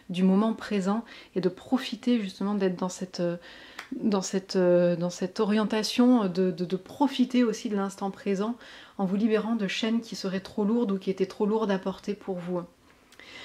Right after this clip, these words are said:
Alors on va commencer, on va faire semaine par semaine, euh, comme d'habitude, c'est un tirage du coup qui permet d'être bien complet pour tout le mois. Donc la carte du tirage relationnel. Et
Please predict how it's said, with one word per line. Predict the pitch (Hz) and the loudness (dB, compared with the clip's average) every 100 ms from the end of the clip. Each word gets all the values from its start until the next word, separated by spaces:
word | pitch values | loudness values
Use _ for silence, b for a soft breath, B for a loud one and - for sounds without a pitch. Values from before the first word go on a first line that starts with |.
| B B | B B
Alors | - 190 | 2 4
on | 208 | 6
va | 247 | 4
commencer, | 247 269 277 302 | 6 6 6 4
on | 302 | 4
va | 208 | 4
faire | 202 202 | 2 0
semaine | - 277 294 | 6 6 6
par | 277 233 | 2 0
semaine, | - 220 196 220 277 | 0 2 4 6 8
euh, | 208 190 | 6 2
comme | 190 214 | 0 2
d'habitude, | 214 202 196 - - 277 220 | 2 2 0 -2 2 2 2
c'est | - - | 0 -4
un | 196 | -2
tirage | 190 196 226 | -2 -4 -4
du | 196 | -4
coup | 190 196 | -8 -10
qui | - | -8
permet | - 196 214 | -2 0 2
d'être | 196 180 | 2 2
bien | 190 247 | 2 0
complet | 247 214 220 226 | 0 -2 -2 -2
pour | 208 - | -4 -6
tout | - | -2
le | 190 | 2
mois. | 185 202 - - B B B B B B | 4 4 2 -4 B B B B B B
Donc | 196 | 2
la | 254 277 | 2 2
carte | 294 277 - | 0 -2 -2
du | 202 202 | -4 -4
tirage | - 208 208 196 | -4 -2 -2 0
relationnel. | 196 185 - 190 190 214 285 240 190 - - _ _ _ _ _ _ _ _ _ - _ _ _ _ _ _ _ _ _ _ _ - - _ _ _ B B B B B B B B _ _ | 0 0 0 0 2 4 4 4 2 -4 -16 _ _ _ _ _ _ _ _ _ -20 _ _ _ _ _ _ _ _ _ _ _ -18 -18 _ _ _ B B B B B B B B _ _
Et | - 240 - | 2 2 2